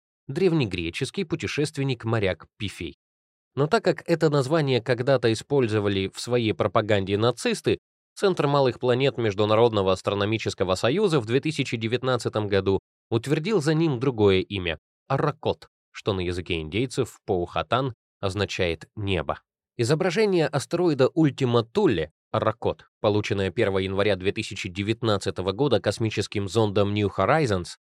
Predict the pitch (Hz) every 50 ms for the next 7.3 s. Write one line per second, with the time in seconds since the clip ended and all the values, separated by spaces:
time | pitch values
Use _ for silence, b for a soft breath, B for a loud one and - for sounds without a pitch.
0 | _ _ _ _ _ _ 123 127 - 170 160 160 165 180 226 214 - - - -
1 | 147 - - - 185 185 160 139 - - 139 - - 143 139 117 113 113 117 110
2 | - 113 110 - - 131 107 95 - - 85 80 80 - - 98 - - 107 107
3 | 123 131 117 - - 107 98 82 - 117 131 - - 113 98 87 87 95 135 156
4 | 147 123 110 - - 110 107 104 104 95 - 101 87 95 92 107 120 139 123 98
5 | 90 87 - - 76 87 110 120 113 - 113 - - 98 - - - 120 131 -
6 | - 135 113 104 - 104 98 - 117 110 110 - 101 87 98 107 101 104 104 95
7 | 127 131 117 95 101 87